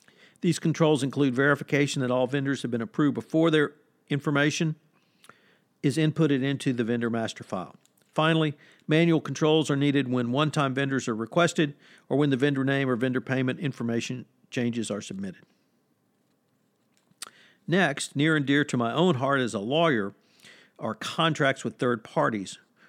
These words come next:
which in, in addition to being legally significant, can be a very effective internal control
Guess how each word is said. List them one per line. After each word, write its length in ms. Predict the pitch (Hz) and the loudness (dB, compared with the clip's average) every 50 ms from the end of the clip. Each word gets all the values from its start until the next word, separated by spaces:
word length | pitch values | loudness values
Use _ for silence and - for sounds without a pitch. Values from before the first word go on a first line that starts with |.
| _ _ | _ _
which 300 | - 147 147 - - - _ - | -6 -4 -4 -4 -8 -10 _ -8
in, 140 | - 135 131 - _ _ _ _ _ _ _ - | -8 -8 -8 -10 _ _ _ _ _ _ _ -6
in 80 | 143 131 | -4 -4
addition 340 | 127 123 160 147 - 165 | -2 -2 -2 -2 -2 -2
to 60 | 147 139 | -4 -2
being 400 | 135 135 127 117 110 104 101 - - | -2 -4 -4 -4 -6 -8 -12 -12 -8
legally 460 | 135 143 190 254 262 185 147 117 107 | -4 0 0 0 2 0 0 -2 -2
significant, 640 | - - 95 98 104 104 - - - 110 - - | -4 -8 -8 -8 -8 -8 -10 -10 -10 -10 -10 -8
can 120 | - - 139 | -6 -2 0
be 120 | 147 147 | 2 2
a 80 | 147 135 | 4 4
very 240 | 156 165 165 165 151 | 4 2 4 2 2
effective 340 | - - 160 - - 151 | 0 -2 -4 -4 -2 -2
internal 340 | 139 123 113 - 151 151 139 | -4 -4 -2 -4 -4 -4 -4
control 520 | - - 117 - 170 160 139 117 113 110 | -6 -10 -6 -2 0 2 2 2 0 -2